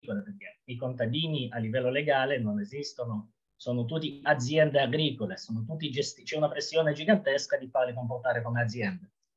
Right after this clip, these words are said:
Però come qualcuno può essere imprenditore se passa dodici ore a lavoro?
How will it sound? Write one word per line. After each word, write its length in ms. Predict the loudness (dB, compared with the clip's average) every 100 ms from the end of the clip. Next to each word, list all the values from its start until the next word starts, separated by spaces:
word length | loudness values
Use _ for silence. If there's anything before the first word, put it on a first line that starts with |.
| 2
Però 300 | 6 6 6
come 300 | 8 8 8
qualcuno 480 | 6 6 2 0 2
può 120 | 2
essere 540 | 2 2 2 -2 _ _
imprenditore 1080 | 0 0 2 2 6 6 8 8 8 6 4
se 240 | 2 2
passa 320 | 4 4 4
dodici 420 | 2 2 2 0 0
ore 200 | 2 2
a 40 |
lavoro? 580 | 2 0 0 0 -4